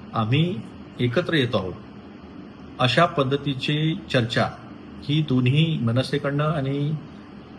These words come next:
उद्धव बाळासाहेब ठाकरे यांच्या शिवसेनेकडनं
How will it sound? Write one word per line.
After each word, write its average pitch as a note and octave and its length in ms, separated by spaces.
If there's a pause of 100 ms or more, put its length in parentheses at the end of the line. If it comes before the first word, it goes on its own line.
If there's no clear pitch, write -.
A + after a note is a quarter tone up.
(340)
उद्धव C3+ 320
बाळासाहेब C3 420
ठाकरे A2+ 360 (240)
यांच्या B2+ 720 (440)
शिवसेनेकडनं B2 800